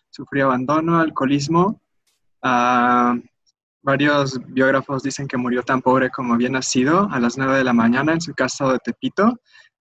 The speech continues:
de enteritis, siendo enterrado en una fosa común, rodeado de hombres desconocidos, en el Panteón de Dolores, en la Ciudad de México. Bueno, y podríamos decir que era un Warhol muy barrio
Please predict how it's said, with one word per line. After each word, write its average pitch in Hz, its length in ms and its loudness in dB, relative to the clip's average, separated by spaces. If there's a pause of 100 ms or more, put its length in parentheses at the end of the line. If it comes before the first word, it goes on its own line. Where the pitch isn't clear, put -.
(140)
de 156 400 0
enteritis, 131 680 -2
siendo 143 280 -2
enterrado 131 320 -2
en 135 60 -4
una 135 100 -4
fosa 139 280 -8
común, 147 360 0
rodeado 131 380 0
de 131 80 -2
hombres 131 200 -2
desconocidos, 131 680 0
en 147 100 -6
el 120 100 0
Panteón 120 360 0
de 123 80 0
Dolores, 113 460 -2
en 127 100 -6
la 113 80 -2
Ciudad 117 260 -2
de 117 60 0
México. 120 480 -4 (240)
Bueno, 135 500 4 (800)
y 151 460 6
podríamos 170 540 4
decir 175 340 4
que 139 680 4
era 143 480 6
un 135 200 2
Warhol 139 520 6
muy 147 180 2
barrio 143 540 6